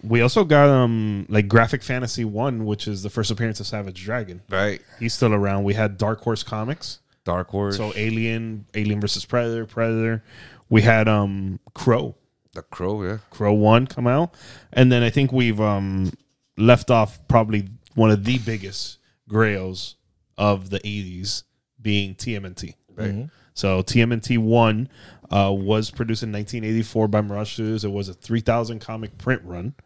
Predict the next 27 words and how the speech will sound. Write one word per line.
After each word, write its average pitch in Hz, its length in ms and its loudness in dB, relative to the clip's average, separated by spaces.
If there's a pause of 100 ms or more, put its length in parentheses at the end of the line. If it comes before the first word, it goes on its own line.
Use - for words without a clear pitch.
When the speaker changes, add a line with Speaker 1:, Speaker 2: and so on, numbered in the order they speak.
(580)
Speaker 1:
that 98 180 -4
the 104 80 -2
guys, 101 360 -4
uh, 95 480 -8
Kevin 107 240 -6
Eastman 110 240 -8
and 104 100 -10
Peter 107 220 -2
Laird 107 300 -2
did 101 120 -4
by 107 120 0
themselves 104 360 -6
under 104 160 -8
Mirage 101 400 2
Studios. 101 480 6 (640)
And 110 280 4
number 104 400 0 (560)
one 123 380 4
has 104 360 -6 (720)
five 123 440 -6 (680)
reprints, 139 600 -2 (320)
Speaker 2:
Yeah. 87 140 -6
Speaker 1:
fifth 123 260 -4
prints, 165 420 -8 (440)
all 127 320 6
different 117 360 -6
covers. 90 540 -10